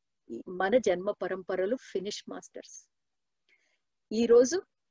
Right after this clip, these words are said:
నేను ఇక్కడ ఈ పాయింట్ తో ఆపుతాను, ఎందుకంటే నెక్స్ట్ పాయింట్ మొదలు పెట్టారంటే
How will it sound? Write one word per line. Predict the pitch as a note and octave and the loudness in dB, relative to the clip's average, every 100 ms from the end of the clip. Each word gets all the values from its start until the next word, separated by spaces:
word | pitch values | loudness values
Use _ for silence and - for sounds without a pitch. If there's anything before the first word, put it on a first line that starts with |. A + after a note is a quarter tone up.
| _ G3 | _ -12
నేను | G#3 G#3 | -8 -8
ఇక్కడ | - - B3+ | -2 4 4
ఈ | G#3 | 2
పాయింట్ | - G#3 A#3 - | -2 0 0 2
తో | A#3 | 2
ఆపుతాను, | G3 - A3 G3+ B3+ | 2 0 0 0 0
ఎందుకంటే | C4+ G#3+ B3+ C#4 B3+ B3 A#3 | 0 0 0 2 4 6 4
నెక్స్ట్ | A3 G#3 - C4+ | 4 -4 -2 2
పాయింట్ | C#4+ D4+ | 2 2
మొదలు | A#3+ A3+ C4+ | 2 2 4
పెట్టారంటే | B3+ A#3 A3+ G3+ G3 - F#3+ F#3+ | 2 2 2 2 0 2 0 0